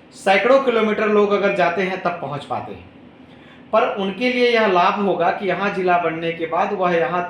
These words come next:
सरल सुखद यात्रा करके वह अपने ज़िले तक पहुँच सकते हैं और सारी चीज़ों को देख सकते हैं। यहाँ पे उद्योग भी है, यहाँ पे, अ, यातायात के सारे साधन भी हैं,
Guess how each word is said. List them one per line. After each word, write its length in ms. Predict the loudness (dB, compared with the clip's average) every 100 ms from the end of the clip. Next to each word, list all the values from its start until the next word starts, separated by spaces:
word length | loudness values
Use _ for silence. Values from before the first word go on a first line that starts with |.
| -10 -20 -20 -20 -20
सरल 440 | -8 0 2 2 -2 -8 -20 -20 -16
सुखद 320 | -6 -2 2
यात्रा 320 | 2 2 2 0
करके 300 | 0 -2 0
वह 140 | 2
अपने 240 | 2 0
ज़िले 280 | -4 -2 -2
तक 180 | -2 -4
पहुँच 200 | -4 -6
सकते 300 | -6 -8 -6
हैं 100 | -4
और 120 | -2
सारी 340 | -4 -4 -4 -4
चीज़ों 280 | -8 -8 -8
को 140 | -8
देख 200 | -8 -10
सकते 300 | -12 -18 -20
हैं। 120 | -20 -20 -20 -20 -20 -10 -4
यहाँ 240 | 0 0
पे 140 | 2 2 0 -14 -20 -20 -6
उद्योग 440 | -4 2 4 6 4
भी 140 | 2
है, 300 | 2 0 -6 -18 -20 -20 -20 -20 -20 -4
यहाँ 240 | -2 0 2
पे, 320 | 2 4 4
अ, 1000 | 0 -14 -20 -20 -20 -20 -20 -20 -4 0 2 4
यातायात 640 | 2 2 0 2 0 -2
के 60 | -2
सारे 300 | 0 0 -2
साधन 400 | -2 -2 -2 0
भी 160 | 0
हैं, 260 | -2 -8